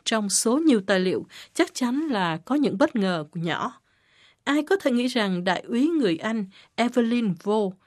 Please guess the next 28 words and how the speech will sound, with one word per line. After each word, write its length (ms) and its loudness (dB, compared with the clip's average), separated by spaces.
không 260 2
chỉ 200 0
là 140 0
một 220 -4
người 180 2
đưa 220 2
thư 360 4
mà 140 0
còn 240 -4
là 80 0
một 220 -4
nguồn 280 0
khuyến 300 -2
nghị 240 0
cho 260 -2
tòa 160 -2
thánh 260 -6
về 120 4
tình 220 4
hình 200 2
của 80 -2
giáo 160 4
hội 180 4
Công 200 0
giáo 240 2
ở 240 0
Nam 200 -2
Tư 200 -2